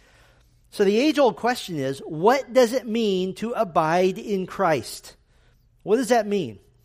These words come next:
Well, one author writes, quote, "We simply incline our minds and widen our hearts so that his presence, power, and love can flow into our lives through the channels of our faith."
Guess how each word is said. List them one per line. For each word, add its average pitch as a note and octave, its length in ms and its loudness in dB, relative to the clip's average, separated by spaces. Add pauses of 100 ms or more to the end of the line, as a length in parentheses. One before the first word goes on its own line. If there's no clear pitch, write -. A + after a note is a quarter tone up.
(720)
Well, G#3 180 2
one A#3+ 220 2
author F#3 320 2
writes, D#3+ 480 2 (720)
quote, G3+ 340 2 (600)
"We G3+ 140 -2
simply C4+ 440 -2
incline A3 460 0
our B3+ 180 2
minds F3 480 -2
and D#3+ 160 -6
widen G#3 400 2
our G3+ 160 0
hearts D3+ 560 -4 (240)
so - 220 0
that F3+ 120 -2
his F3+ 200 -2
presence, A3+ 480 0
power, G3+ 360 2
and F#3 260 -2
love E3+ 300 4
can D#3+ 160 -6
flow A3 400 2
into A3 220 -2
our G3+ 160 2
lives F3 480 0
through E3+ 200 -6
the D#3 100 -6
channels F3 500 -4
of D#3+ 120 -4
our E3+ 140 -2
faith." A#3+ 440 -4